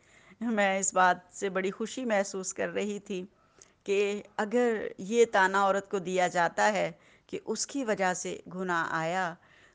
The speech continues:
तो खुदा बाप ने उसी के वसीला से, उसी के ज़रिया से नजात का भी इंतज़ाम कर दिया।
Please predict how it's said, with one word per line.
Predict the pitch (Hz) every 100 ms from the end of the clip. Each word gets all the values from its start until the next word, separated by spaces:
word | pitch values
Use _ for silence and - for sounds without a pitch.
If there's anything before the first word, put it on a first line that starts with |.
| -
तो | 233
खुदा | 220 190 170
बाप | 185 190 -
ने | 208 - -
उसी | - 247 269
के | 220
वसीला | 165 160 - 160 160
से, | 170 - -
उसी | 226 - 277
के | 254 202
ज़रिया | 151 160 165 160
से | 160 165
नजात | 165 151 156 151 -
का | 156
भी | 143 175 294 - 165
इंतज़ाम | 175 156 147 151 139
कर | 143 143
दिया। | 131 - 139 127